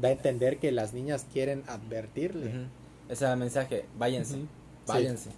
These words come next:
Speaker 2: váyanse.
Speaker 1: Así es.
Speaker 2: Ok, sí, porque en la película ellas, ellas funcionan como un, como los espíritus que murieron ahí.
Speaker 1: Sí.
Speaker 2: Te vamos a mostrar cómo morimos, hijo de puta.
Speaker 1: Exacto.
Speaker 2: <laughs> Y, y la película, neta,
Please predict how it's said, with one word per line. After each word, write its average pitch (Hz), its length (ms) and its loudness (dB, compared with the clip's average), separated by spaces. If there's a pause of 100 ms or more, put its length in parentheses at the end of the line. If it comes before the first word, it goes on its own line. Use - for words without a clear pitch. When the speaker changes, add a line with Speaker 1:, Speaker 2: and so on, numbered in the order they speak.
(140)
Speaker 2:
váyanse. 120 400 -2 (640)
Speaker 1:
Así 123 320 -2
es. 117 280 -6 (100)
Speaker 2:
Ok, 117 160 -6
sí, 139 120 -6
porque 135 180 -2
en 135 60 -2
la 123 60 0
película 135 400 0 (320)
ellas, 151 260 6 (120)
ellas 147 220 2
funcionan 139 420 -2
como 113 460 -2
un, 113 720 -6 (960)
como 107 720 -4 (440)
los 110 220 -6
espíritus 135 420 -2
que - 100 -8
murieron 117 320 -2
ahí. 117 300 -6
Speaker 1:
Sí. - 140 -6
Speaker 2:
Te 135 80 -2
vamos 127 240 -2
a 127 60 -2
mostrar 113 300 -4
cómo 117 160 -2
morimos, 110 480 -8
hijo - 120 -16
de - 180 -16
puta. - 500 -12
Speaker 1:
Exacto. 135 480 -2
Speaker 2:
<laughs> 117 120 -6
Y, 123 60 -2
y - 20 2
la 120 140 2
película, 113 500 -2
neta, 107 400 -4